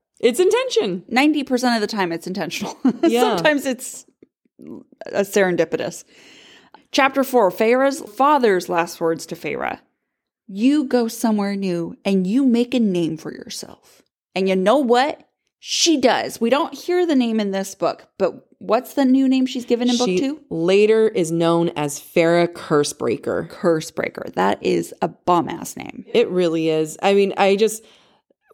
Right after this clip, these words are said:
Speaker 1: the fact that he calls her and tells her, "Go, go, my child.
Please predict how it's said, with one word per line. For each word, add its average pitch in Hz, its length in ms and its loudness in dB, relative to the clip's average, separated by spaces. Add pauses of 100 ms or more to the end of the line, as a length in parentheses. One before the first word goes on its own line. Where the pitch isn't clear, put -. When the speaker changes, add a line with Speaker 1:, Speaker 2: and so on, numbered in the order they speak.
(180)
Speaker 1:
the 208 180 2
fact 226 300 0
that 160 320 2
he 180 480 -2 (340)
calls 170 380 2
her 147 300 0
and 160 160 -4
tells 156 260 2
her, 143 140 0
"Go, 151 540 0 (180)
go, 175 200 2
my 160 140 -2
child. 147 400 -6